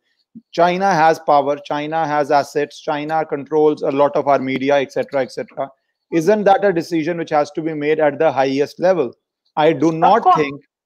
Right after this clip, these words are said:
Speaker 1: and minister, if he gets a
Speaker 2: No, no,
Speaker 1: request,
Speaker 2: no,
Speaker 1: if
Speaker 2: hang
Speaker 1: there
Speaker 2: on,
Speaker 1: is
Speaker 2: hang
Speaker 1: a
Speaker 2: on. No, no, no, no. Listen, listen. There is no standing direction about this.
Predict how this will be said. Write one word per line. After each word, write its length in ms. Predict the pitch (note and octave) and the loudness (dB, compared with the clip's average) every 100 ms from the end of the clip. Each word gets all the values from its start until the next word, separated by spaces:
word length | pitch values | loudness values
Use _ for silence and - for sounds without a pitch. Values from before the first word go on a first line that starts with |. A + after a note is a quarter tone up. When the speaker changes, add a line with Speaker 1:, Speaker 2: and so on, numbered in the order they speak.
| F3 | -4
Speaker 1:
and 180 | F3 F3+ | -4 -6
minister, 600 | E3 D3+ F3 F3+ - F#3+ B2 - _ _ _ - | -6 -2 -2 0 4 4 2 -6 _ _ _ -6
if 140 | E3+ | -4
he 140 | G#3+ | -2
gets 260 | G3 F#3+ F#3+ | 0 0 0
a 80 | F#3+ | 0
Speaker 2:
No, 80 | D#3+ | 0
no, 60 | |
Speaker 1:
request, 260 | G3 F#3+ G3 | 2 2 2
Speaker 2:
no, 100 | F#3 | 0
Speaker 1:
if 60 | |
Speaker 2:
hang 100 | D#3+ | 2
Speaker 1:
there 100 | - | 4
Speaker 2:
on, 60 | - | 4
Speaker 1:
is 60 | - | 2
Speaker 2:
hang 120 | - | 2
Speaker 1:
a 40 | |
Speaker 2:
on. 160 | - - | 2 2
No, 100 | G3 | -2
no, 140 | F#3+ | -2
no, 180 | E3+ D#3 | -2 -6
no. 180 | C3 A#2+ - | -8 -16 -12
Listen, 320 | E3+ - A2+ _ _ _ _ _ _ _ _ _ _ | -12 -12 -18 _ _ _ _ _ _ _ _ _ _
listen. 400 | C#3 C3 - E2 _ _ _ _ _ | -14 -14 -18 -20 _ _ _ _ _
There 320 | E3 F3+ F3+ | 2 4 2
is 60 | D3 | 0
no 400 | D3 F3 - - _ | -6 -4 -4 -8 _
standing 500 | - C#3+ C#3 D3+ E3+ | -2 -2 -2 -8 -8
direction 560 | C3 B2 A#2+ A#2 - A2+ | -2 -2 -2 -4 -8 -8
about 280 | G2+ G2 F#2+ | -12 -12 -14
this. 180 | _ | _